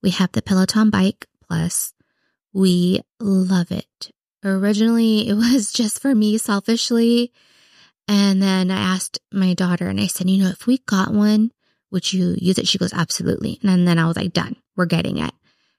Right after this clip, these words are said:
And then lo and behold, Jimmy was like, "You know what? I wanna try this thing." And now he loves it so much. So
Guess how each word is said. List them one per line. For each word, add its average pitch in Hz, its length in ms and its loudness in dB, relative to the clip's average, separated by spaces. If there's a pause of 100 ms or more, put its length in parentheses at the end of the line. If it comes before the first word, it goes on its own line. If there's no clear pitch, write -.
(240)
And 208 160 2
then 226 140 4
lo 214 140 4
and 208 120 2
behold, 190 560 0
Jimmy 202 540 0
was 185 300 -6
like, 185 200 -4
"You 233 80 0
know 311 80 0
what? 427 160 -2
I 277 120 2
wanna 277 260 2
try 190 240 -4
this 185 220 -4
thing." 190 500 -4
And 196 320 2
now 202 260 2
he 202 680 -2 (600)
loves 185 600 0
it - 420 -8 (340)
so - 440 0
much. - 540 -2 (640)
So - 560 -2